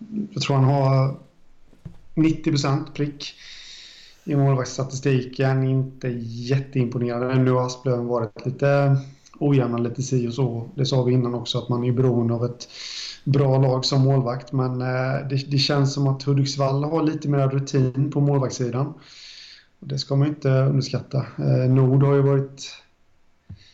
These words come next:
eh, ja, vad ska man säga, inblandad i, eh,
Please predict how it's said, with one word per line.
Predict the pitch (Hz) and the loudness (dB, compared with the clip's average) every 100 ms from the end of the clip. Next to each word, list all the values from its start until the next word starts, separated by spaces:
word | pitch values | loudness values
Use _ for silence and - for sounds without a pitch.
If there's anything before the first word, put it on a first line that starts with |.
| _ _ - | _ _ -16
eh, | - 135 127 127 123 | -6 -4 -2 -2 -4
ja, | 123 131 | -2 -2
vad | 123 | 0
ska | 131 | -2
man | 120 | -2
säga, | 123 135 - - | -4 -6 -10 -2
inblandad | 151 147 127 113 120 123 | 2 4 4 2 2 2
i, | 127 123 123 123 | 2 2 0 -2
eh, | 123 123 123 131 | -2 -2 -2 -2